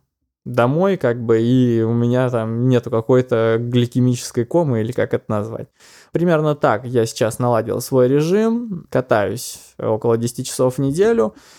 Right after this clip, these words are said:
вот, и планирую ближайший месяц, наверное, тоже этому посвятить, просто накатывать, накатывать базу, ну, а дальше уже нужно будет, э, начинать подключать, э, катание к горам.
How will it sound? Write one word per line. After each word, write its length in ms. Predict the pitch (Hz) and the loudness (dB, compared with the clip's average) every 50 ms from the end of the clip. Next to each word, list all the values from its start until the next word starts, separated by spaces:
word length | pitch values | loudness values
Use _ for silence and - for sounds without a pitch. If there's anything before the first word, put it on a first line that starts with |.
| - - - | -18 -8 -2
вот, 320 | 131 131 127 117 113 - - | 2 4 4 2 2 -2 -6
и 280 | 147 170 196 214 214 | -4 -2 0 0 0
планирую 500 | 202 175 151 135 139 151 170 175 156 139 | 0 2 0 0 2 2 2 2 2 2
ближайший 400 | 127 127 123 127 120 113 - - | 2 2 2 2 2 0 0 -2
месяц, 220 | 139 151 160 156 - | -4 -4 -4 -4 -2
наверное, 260 | 131 127 127 123 123 | -2 0 0 0 0
тоже 240 | 131 120 117 110 107 | 0 0 0 2 0
этому 640 | 107 107 110 - 123 120 120 117 113 110 110 117 123 - | 0 0 0 0 0 0 0 0 0 0 -2 -4 -4 -4
посвятить, 500 | 139 135 - 151 160 175 233 240 208 - | -4 -2 0 -2 -2 0 -2 -4 -4 -2
просто 800 | - 147 147 160 175 - - - 127 127 123 120 110 98 131 139 - _ _ - | 0 2 2 2 0 -2 -2 0 0 2 2 0 -2 -4 -6 -10 -12 _ _ -8
накатывать, 880 | - 117 120 127 - 151 131 127 - 120 110 95 107 127 151 - - - - | -4 -4 -2 -2 0 0 0 0 -2 -2 -2 -2 -4 -4 -8 -12 -14 -14 -8
накатывать 500 | - 135 117 - 127 123 123 123 117 120 127 | -4 -4 0 0 0 0 0 0 -2 0 0
базу, 360 | 151 170 202 226 220 190 165 | 0 0 2 2 2 0 0
ну, 220 | 131 131 147 170 | 0 0 0 0
а 80 | 160 135 | 0 -2
дальше 400 | 123 123 120 156 180 180 - - | 0 0 0 0 0 -2 -2 -2
уже 480 | 117 110 117 131 135 139 151 160 170 - _ _ _ _ _ _ | -2 -2 -2 0 0 0 0 0 -4 -6 _ _ _ _ _ _
нужно 380 | - 131 139 143 143 139 123 120 | -2 0 0 0 0 -2 -2 -2
будет, 400 | 120 127 135 131 131 120 - - _ - | 0 2 2 2 2 -2 -4 -4 _ -4
э, 640 | 107 107 110 113 113 113 113 110 110 110 110 107 107 107 | -2 0 2 2 0 0 0 0 0 0 -2 -2 -4 -4
начинать 400 | 107 101 - 127 117 117 113 113 | -6 -8 -6 -6 -6 -4 -6 -6
подключать, 640 | - 107 - 101 101 113 - - 127 127 131 127 - - | -8 -10 -8 -6 -6 -6 -2 0 0 0 0 -2 -4 -6
э, 320 | 127 110 110 110 107 107 107 - | -4 -2 -2 0 -2 -2 -4 -6
катание 440 | - - - 120 120 120 117 113 | -8 -4 -2 -2 -2 -2 -2 -4
к 80 | 110 110 | -4 -2
горам. 460 | 120 107 113 113 107 104 104 123 127 | 0 0 0 0 -2 -6 -8 -12 -14